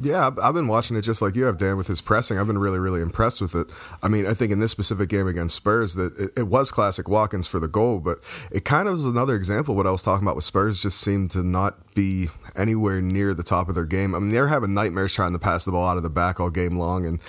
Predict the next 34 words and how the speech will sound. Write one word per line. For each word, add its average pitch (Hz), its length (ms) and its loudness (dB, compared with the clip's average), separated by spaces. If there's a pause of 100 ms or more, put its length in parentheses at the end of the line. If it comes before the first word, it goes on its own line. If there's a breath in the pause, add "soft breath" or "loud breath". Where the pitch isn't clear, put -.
(240 loud breath)
I've 117 160 4
seen 113 160 0
them 98 80 2
this 90 140 -2
season 87 260 0
have 82 120 -2
success - 400 0
with 85 120 -4
that, 87 260 0
but 87 180 -2 (220 loud breath)
they 117 100 4
were 135 80 4
even 160 200 2
playing 123 260 0
themselves 104 380 2
in 104 80 0
the 92 80 0
traps 98 320 0
that 101 120 -2
Villa 98 240 0
set 87 200 0
up 95 160 0
with 92 80 -2
their 87 120 0
high 87 180 2
press, 87 380 0
and 101 140 -2
it 95 80 0
wasn't 110 320 0
like 95 160 0
Villa 101 240 2
were 98 140 0
doing 98 280 0
anything 90 600 0